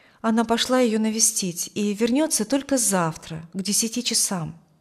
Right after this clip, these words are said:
«Вот как. Это печально», сказал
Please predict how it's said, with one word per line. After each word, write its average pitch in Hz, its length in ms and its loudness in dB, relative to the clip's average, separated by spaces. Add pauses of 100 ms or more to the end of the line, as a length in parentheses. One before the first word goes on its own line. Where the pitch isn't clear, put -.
(1900)
«Вот 196 440 -4
как. - 600 -8 (760)
Это 196 200 -8
печально», 175 840 -6 (1040)
сказал 233 480 2